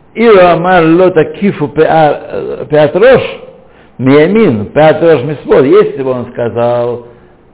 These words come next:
«С правой стороны пеот не обревайте, и с левой стороны не обревайте», это уже две мицвы. Это два выражения, две мицвы было бы. У муцауну хаевим алейхем штаем.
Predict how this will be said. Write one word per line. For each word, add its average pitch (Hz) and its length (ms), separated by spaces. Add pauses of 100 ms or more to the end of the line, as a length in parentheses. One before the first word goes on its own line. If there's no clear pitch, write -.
(340)
«С - 80
правой 156 420
стороны 131 880
пеот 123 380
не 120 100
обревайте, 117 680
и 113 120
с - 140
левой 135 260
стороны 123 220
не 120 60
обревайте», 117 520
это 185 160
уже 147 140
две 147 160
мицвы. 117 400 (680)
Это 117 120
два 135 200
выражения, 139 640
две 147 200
мицвы 127 360
было 101 240
бы. 98 180 (2250)
У - 100
муцауну 202 680
хаевим 180 500
алейхем 156 540
штаем. 165 600